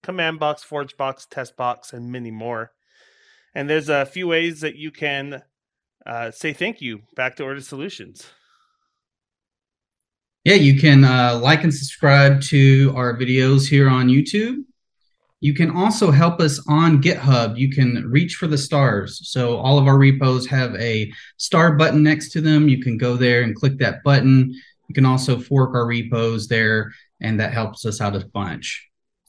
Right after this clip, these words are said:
Speaker 2: You can subscribe to our podcast on any of your favorite podcast apps and leave reviews there. And also, don't forget, we do have, uh, free and paid accounts over on C F cast,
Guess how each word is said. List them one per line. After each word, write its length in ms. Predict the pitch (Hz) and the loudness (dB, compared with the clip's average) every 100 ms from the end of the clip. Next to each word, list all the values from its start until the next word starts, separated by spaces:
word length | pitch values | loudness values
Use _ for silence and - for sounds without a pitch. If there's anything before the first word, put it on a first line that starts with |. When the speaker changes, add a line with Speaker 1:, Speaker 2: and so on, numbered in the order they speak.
| _ _ | _ _
Speaker 2:
You 220 | 143 160 139 | 2 2 2
can 760 | - 165 156 151 151 143 139 - _ | 4 6 8 8 8 6 2 -12 _
subscribe 720 | - - 139 - 185 190 185 | -8 -4 -4 0 2 4 2
to 440 | - - 196 202 190 | -2 -6 -2 -2 0
our 200 | 170 175 | -2 -2
podcast 720 | 190 214 214 156 117 110 - | -4 -4 0 2 2 -2 -8
on 380 | 131 139 139 131 | 0 4 6 4
any 240 | 143 151 | 4 2
of 140 | 147 143 | 2 2
your 120 | 139 | 0
favorite 460 | 135 156 143 139 - | 0 0 0 0 -2
podcast 640 | 139 139 135 139 131 - | -2 -2 0 -2 -2 -8
apps 580 | - 147 165 - - - | -4 -2 -2 -4 -12 -10
and 400 | 123 117 113 110 | -8 -6 -4 -2
leave 260 | 123 139 131 | 2 4 4
reviews 460 | 120 123 143 143 135 | 0 2 4 2 2
there. 440 | 135 143 240 247 _ _ _ _ _ _ _ _ _ _ _ | 0 0 -2 -10 _ _ _ _ _ _ _ _ _ _ _
And 260 | 139 151 156 | 2 4 4
also, 380 | 160 175 - 170 | 2 0 0 0
don't 180 | 175 139 | 0 -2
forget, 400 | 175 156 185 147 | -4 0 0 2
we 140 | 147 | 0
do 260 | 135 160 170 | 0 0 2
have, 480 | 147 151 151 147 | 2 2 2 0
uh, 280 | 139 135 127 | -2 -4 -4
free 460 | 123 - 170 185 160 | -8 -6 -2 -2 0
and 300 | 143 156 151 | 2 2 0
paid 220 | 151 156 | -2 -2
accounts 540 | 151 139 139 135 131 - | -2 0 2 4 2 -4
over 320 | 135 135 123 | -2 -2 -2
on 240 | 123 123 | -4 -4
C 300 | 120 - 135 | -6 -4 -2
F 160 | 127 - | -2 -4
cast, 580 | - 123 90 - - | -4 -2 -2 -6 -16